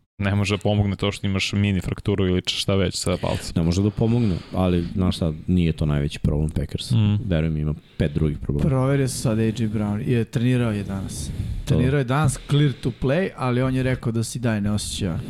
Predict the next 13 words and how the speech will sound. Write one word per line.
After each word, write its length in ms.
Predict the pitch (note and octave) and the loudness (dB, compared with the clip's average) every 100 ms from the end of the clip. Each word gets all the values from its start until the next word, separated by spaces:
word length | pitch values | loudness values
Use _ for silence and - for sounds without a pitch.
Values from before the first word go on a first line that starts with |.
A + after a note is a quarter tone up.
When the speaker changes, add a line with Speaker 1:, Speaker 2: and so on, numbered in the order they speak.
| - - - _ _ _ - | -10 -12 -16 _ _ _ -8
Speaker 3:
u 60 | A#2 | 0
Speaker 2:
Pa, 40 | |
Speaker 3:
potpunosti 540 | - D4 D#2 G2+ F#2+ | 2 2 2 0 0
Speaker 2:
ej, 100 | A#2 | 0
Speaker 3:
spreman 400 | F2+ G#2+ F#2+ F#2+ | 0 0 0 0
da 120 | F#2+ F#2+ | 0 0
Speaker 2:
petak, 180 | A#2+ | 2
Speaker 3:
igra, 220 | C3 D#3 C#3 | 2 2 2
ali 220 | C#3 C#3 | 2 2
je 80 | C3+ - | 0 0
clear 180 | C#3+ A#2+ | 0 0
to 160 | - | -2
play. 240 | A2 A2+ | -4 -4